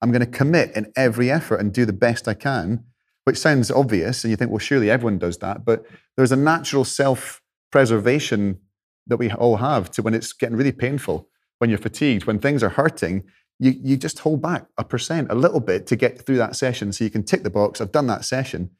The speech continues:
but you've not really done it to the best of your ability. It's better to do six efforts, a hundred percent, than eight efforts, ninety-nine percent, or ten efforts.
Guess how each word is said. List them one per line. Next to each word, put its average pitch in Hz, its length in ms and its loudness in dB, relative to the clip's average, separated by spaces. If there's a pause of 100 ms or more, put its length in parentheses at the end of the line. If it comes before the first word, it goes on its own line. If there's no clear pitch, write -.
(440)
but 123 80 -2
you've 139 140 0
not 143 240 -2
really 127 180 -2
done 113 140 0
it 110 80 -6
to - 40 -20
the 104 80 -4
best 107 260 -6
of - 40 -14
your 101 80 -2
ability. 107 320 -4
It's - 100 -4
better 156 180 4
to - 60 -18
do 110 140 2
six - 300 -2
efforts, 110 340 2
a 101 60 0
hundred 117 240 0
percent, 104 420 -2 (480)
than 107 100 -4
eight 120 200 -2
efforts, 101 380 0
ninety-nine 101 420 -4
percent, 95 300 -8
or 85 60 -2
ten 107 220 -8
efforts. - 400 -12